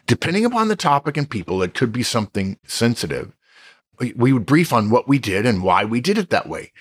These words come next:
Too many people think, "Oh, it's a personnel thing. It's gotta be confidential." No, it doesn't have to be confidential.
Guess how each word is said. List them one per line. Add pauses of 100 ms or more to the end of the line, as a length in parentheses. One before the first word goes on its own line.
(380)
Too
many
people
think,
"Oh,
it's
a
personnel
thing.
It's
gotta
be
confidential." (140)
No, (240)
it
doesn't
have
to
be
confidential.